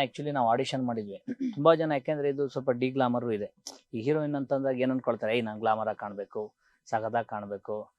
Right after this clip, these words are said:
ಆಮೇಲೆ ನನಗೆ ಒಂದು ಒಳ್ಳೆ ರೊಮ್ಯಾಂಟಿಕ್ ಸಾಂಗ್ ಇರ್ಬೇಕು." ಇದೆಲ್ಲವನ್ನೂ ಬಿಟ್ಟು ಕೂಡ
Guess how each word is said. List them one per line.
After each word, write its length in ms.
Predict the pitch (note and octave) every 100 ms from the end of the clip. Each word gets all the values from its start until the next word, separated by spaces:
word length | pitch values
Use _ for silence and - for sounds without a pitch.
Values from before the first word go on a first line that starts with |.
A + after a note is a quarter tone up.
| _ _ A#2+
ಆಮೇಲೆ 200 | A2+ A2
ನನಗೆ 160 | A2
ಒಂದು 200 | G#2+ G#2+
ಒಳ್ಳೆ 140 | G#2+ A2+
ರೊಮ್ಯಾಂಟಿಕ್ 440 | G#2 A2 G#2+ A2+
ಸಾಂಗ್ 260 | A2 G2+ G2
ಇರ್ಬೇಕು." 260 | - -
ಇದೆಲ್ಲವನ್ನೂ 480 | A2 A2 C3+ E3+ F3+
ಬಿಟ್ಟು 340 | D3+ D3 -
ಕೂಡ 200 | D#3+ D#3+